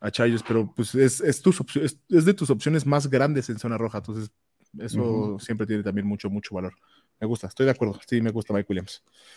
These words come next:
Speaker 1: ¿En qué ronda? ¿Qué ronda te gusta Mike Williams? Ya,
Speaker 2: Eh, pues
Speaker 1: ¿hasta, hasta dónde lo te sientes cómodo tomándolo? Siguió,
Speaker 2: Diez,
Speaker 1: siguió.
Speaker 2: te digo, diez me siento bien. Bueno, es, es que está el tema, por ejemplo, ahí lo que mencionábamos hace rato. O sea, Antonio, si Antonio Brown llegara a ronda diez, no, o sea, tomo a Antonio Brown mil veces antes que a Mike Williams.
Speaker 1: Ujú.
Speaker 2: Pero diez, once lo tomo sin problemas.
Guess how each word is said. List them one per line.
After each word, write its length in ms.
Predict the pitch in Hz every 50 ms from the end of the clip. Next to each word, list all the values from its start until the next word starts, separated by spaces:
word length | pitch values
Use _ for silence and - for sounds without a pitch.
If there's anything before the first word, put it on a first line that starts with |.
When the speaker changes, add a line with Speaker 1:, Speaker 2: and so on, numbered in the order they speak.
| - - - - - - - _ _
Speaker 1:
¿En 80 | - -
qué 120 | - 151
ronda? 340 | 165 165 143 127 113 113 -
¿Qué 120 | - 143 147
ronda 280 | 143 151 165 160 151
te 80 | 131 135
gusta 240 | 135 131 117 127 113
Mike 200 | 113 113 113 110
Williams? 340 | 120 110 101 98 - - _ _ _ _ _ _ _ _ _ _ _ _ _ _ _ _ - - _ _ _ _
Ya, 240 | 127 127 117 101
Speaker 2:
Eh, 320 | 104 104 104 104 - - - -
pues 220 | - 107 - 110 -
Speaker 1:
¿hasta, 260 | 113 120 131 123 156
hasta 180 | 143 - - 147
dónde 200 | 160 170 180 180
lo 120 | 165 151
te 100 | - 139
sientes 260 | 123 147 147 147 143 -
cómodo 220 | 151 147 139 135
tomándolo? 420 | 139 135 117 113 104 95 92 - _ _ _ _ _ _ _ _ _ _ _ _ _ _ _
Siguió, 280 | - 131 123 123 139 -
Speaker 2:
Diez, 160 | 214 240 254
Speaker 1:
siguió. 160 | - 247 226
Speaker 2:
te 60 | 214
digo, 280 | 220 220 214 196 160 147
diez 240 | 147 180 196 202 196
me 80 | 208 190
siento 300 | 170 185 175 170 180 170
bien. 180 | 180 185 175
Bueno, 140 | 160 165 160 190
es, 140 | 196 196 196 196
es 100 | 175 -
que 60 | 233
está 120 | - 233 226
el 100 | 220 226
tema, 240 | 220 208 208 208 208
por 100 | 175 151
ejemplo, 280 | 123 165 165 165 170
ahí 80 | 160 170
lo 120 | 165 165
que 80 | 165 151
mencionábamos 460 | 127 113 - 139 147 160 165 151 127
hace 160 | 143 135 143
rato. 240 | 139 147 151 151 -
O 40 | 98
sea, 120 | - 123
Antonio, 380 | 117 120 117 - 156 165 127 -
si 100 | - 147
Antonio 300 | 127 123 - 170 180 175
Brown 200 | 165 156 156 165
llegara 300 | 151 117 107 120 131 135
a 40 | 123
ronda 280 | - 123 131 123 113
diez, 180 | 107 113 127 123
no, 120 | 135 120
o 40 | 92
sea, 140 | 87 104 -
tomo 220 | - 107 117 113
a 20 | 110
Antonio 240 | 107 107 107 107 104
Brown 220 | 104 101 101 104
mil 180 | 104 104 104 90
veces 260 | 92 95 92 - - 92
antes 200 | 90 90 90 -
que 80 | -
a 40 | 85
Mike 180 | 87 82 87 87
Williams. 400 | 104 104 98 98 - - - -
Speaker 1:
Ujú. 420 | - - - - - - - _ _
Speaker 2:
Pero 580 | - 110 107 107 104 101 98 98 92 - - -
diez, 300 | 104 120 135 143 139 143
once 220 | 156 143 135 - 147
lo 120 | 131 -
tomo 180 | - 135 135 131
sin 160 | - 123 -
problemas. 680 | 110 113 113 123 123 117 95 90 - - - - _